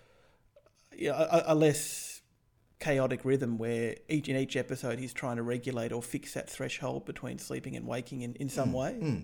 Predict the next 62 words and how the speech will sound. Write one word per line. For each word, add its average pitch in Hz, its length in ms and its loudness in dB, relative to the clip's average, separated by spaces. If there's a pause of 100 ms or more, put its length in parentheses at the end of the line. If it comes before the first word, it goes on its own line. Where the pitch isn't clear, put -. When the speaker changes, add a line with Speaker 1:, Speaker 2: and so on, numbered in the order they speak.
Speaker 2:
yeah, 175 180 2
Speaker 1:
It's 156 140 2
Speaker 2:
clearly. 113 220 6
Speaker 1:
like, 90 100 0
it's, - 160 -2
it's - 100 0
like 208 120 6
Speaker 2:
Yeah. - 60 2
Speaker 1:
a - 20 -2
prologue, 147 400 6
isn't 139 160 -2
it? - 80 -2
Speaker 2:
Yeah, - 80 0
Speaker 1:
More 135 80 2
Speaker 2:
the 139 60 2
Speaker 1:
than 175 80 2
a - 40 6
Speaker 2:
world 165 80 6
of 135 60 8
Speaker 1:
pilot. 127 80 6
Speaker 2:
dreams 127 240 6
and 110 80 2
nightmares 95 440 2
no 117 140 6
longer 95 240 2
sticking 110 340 0
to 104 80 -4
their 90 160 4
lane. 85 440 -4
Speaker 1:
Yep. 156 200 6 (140)
Speaker 2:
And 95 140 -2
these 98 160 0
two 110 180 0
worlds 92 260 0
have 87 140 -12
collapsed, 95 480 2
Speaker 1:
Mm. - 40 -2
Speaker 2:
and 95 100 -2
the, 87 160 -2 (260)
the 107 180 4
interface 95 420 0
between 110 320 0
the 98 60 -2
two 95 200 -2
appears 92 320 -2
to - 80 -16
be 95 80 -6
quite - 280 -4
porous. 92 520 0
Speaker 1:
Mm. 160 220 4 (360)
Speaker 2:
And 98 300 4
I 95 100 2
take 120 320 2
it - 140 0
we'll 92 100 -2
probably 95 360 0
meet 92 260 0 (340)
the 101 120 0
other 90 180 2
six - 500 -2 (180)
endless. 95 600 -2 (140)
Speaker 1:
Mm. 170 260 6